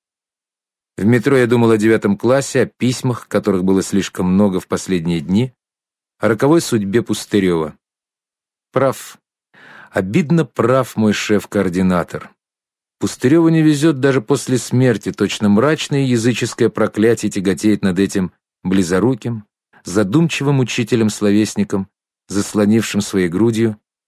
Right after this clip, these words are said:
заслонившим грудью,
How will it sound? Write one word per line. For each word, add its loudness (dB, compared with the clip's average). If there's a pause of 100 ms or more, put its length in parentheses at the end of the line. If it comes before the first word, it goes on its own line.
(680)
заслонившим -2 (840)
грудью, 0